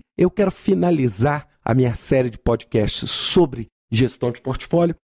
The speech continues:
falando um pouco sobre a comparação e a decisão. Então vamos imaginar o seguinte: nós temos uma estratégia, essa estratégia direcionou um conjunto relevante de critérios,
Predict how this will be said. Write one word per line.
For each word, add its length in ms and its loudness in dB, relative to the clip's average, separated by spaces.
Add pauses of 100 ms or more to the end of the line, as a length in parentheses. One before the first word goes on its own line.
(160)
falando 380 0
um 60 0
pouco 340 0
sobre 240 0
a 40 -2
comparação 1040 -2 (480)
e 140 6
a 20 4
decisão. 540 -4 (640)
Então 240 4
vamos 280 0
imaginar 420 2
o 80 -2
seguinte: 360 -2
nós 200 0
temos 240 0
uma 100 4
estratégia, 680 0 (760)
essa 240 0
estratégia 840 -2 (540)
direcionou 1200 2 (160)
um 80 2
conjunto 540 0
relevante 800 0 (240)
de 100 -4
critérios, 680 -2